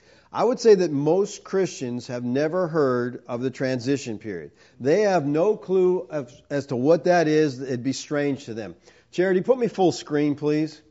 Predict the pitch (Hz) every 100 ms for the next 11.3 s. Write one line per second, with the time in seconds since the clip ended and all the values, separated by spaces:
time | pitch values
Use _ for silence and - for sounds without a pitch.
0 | _ _ _ - _ _ _ _ _ _
1 | _ _ _ _ _ _ _ _ _ -
2 | 262 285 262 226 214 202 196 185 180 -
3 | 165 151 - - 147 135 117 82 71 123
4 | 131 139 123 123 117 156 214 233 196 190
5 | 160 170 123 120 180 - 170 160 135 139
6 | 143 131 131 - 139 170 110 92 113 156
7 | 170 175 165 135 139 175 202 196 175 190
8 | 202 - - - 139 143 151 185 185 185
9 | 139 156 160 131 170 156 165 151 151 131
10 | 92 - 110 123 131 135 135 123 95 85
11 | 98 117 139